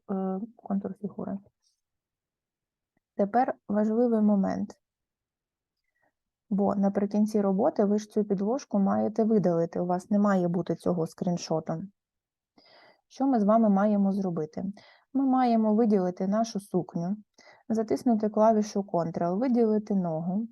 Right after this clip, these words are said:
виділити туфлю. Е, зробили декілька об'єктів, згрупуйте їх, групуйте по черзі, щоб у вас, е, не було такого, що ви деякий об'єкт не, не згрупували, забули, і потім,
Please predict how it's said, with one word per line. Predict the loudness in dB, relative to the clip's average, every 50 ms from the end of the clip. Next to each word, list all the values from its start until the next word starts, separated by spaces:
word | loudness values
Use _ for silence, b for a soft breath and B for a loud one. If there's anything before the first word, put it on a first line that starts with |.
| _ _ -4
виділити | -2 0 2 2 2 2 2 2 0 -2 -6 -8
туфлю. | -4 -4 -4 -4 -4 -6 -4 -4 -4 -4 -6 -10 B B B B B B B B B B B _ _ -2
Е, | 0 2 2 2 2 0 -2 -4
зробили | -4 -2 2 4 4 6 8 8 8 8
декілька | 8 6 6 4 2 -2 0 0 0
об'єктів, | 0 2 0 0 0 0 0 -2 -4 -6 -4
згрупуйте | -4 -2 -2 0 0 0 2 2 2 2 2 0 -2
їх, | -2 -2 -4 -6 -8 -12 -20 _ _ _ -4
групуйте | 0 2 2 2 2 2 2 0 2 4 2 2
по | 4 2 0
черзі, | 2 4 4 4 4 2 0 -2
щоб | -4 -2 -2 0
у | 0 2
вас, | 2 2 0 0 -2 -4 -2
е, | 0 0 2 2 2 0 0 0 _ _ _ _ _ _ _ b b b b b b
не | 2 2
було | 4 4 4 2 2
такого, | 0 -2 -2 -2 0 0 0 -2
що | -2 -2 -2
ви | 0 0
деякий | 2 2 2 2 0 -2 -2 -2 -2
об'єкт | -2 -2 0 0 -2 -2 -2 -4 -6
не, | -4 -4 -2 -2 -2 -2 0
не | 2 4 4 4
згрупували, | 4 2 2 2 0 0 0 0 0 0 0 -2
забули, | -2 -2 -2 -2 0 0 0 0 0 0
і | 0 -2 -4
потім, | -2 -2 -4 -2 0 0 2 2 0